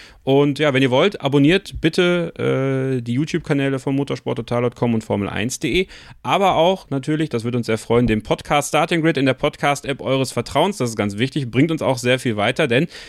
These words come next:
ihr habt ja gemerkt, äh, die Konkurrenz schläft nicht, ja, aber,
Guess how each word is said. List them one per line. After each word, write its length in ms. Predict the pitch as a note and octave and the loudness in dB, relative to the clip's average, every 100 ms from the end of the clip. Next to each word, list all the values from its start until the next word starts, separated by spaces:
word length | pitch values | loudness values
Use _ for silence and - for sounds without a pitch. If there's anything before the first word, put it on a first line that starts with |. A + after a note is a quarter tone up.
| - | -8
ihr 100 | A2 | -4
habt 100 | A#2 | 0
ja 60 | C3+ | 2
gemerkt, 500 | A#2 G#2 G#2 C#3 - | 2 0 -2 -4 -10
äh, 260 | G#2+ A2 | -14 -12
die 120 | A2 A2 | -12 -4
Konkurrenz 500 | C#3 C#3 C3+ D3 - | -2 0 2 0 0
schläft 340 | C#3 E3 - | 2 2 0
nicht, 300 | C3 E3+ - - | -2 -2 -6 -14
ja, 260 | A2+ - - | -12 -12 -8
aber, 420 | A2 B2 D3 D#3+ | -4 0 0 -2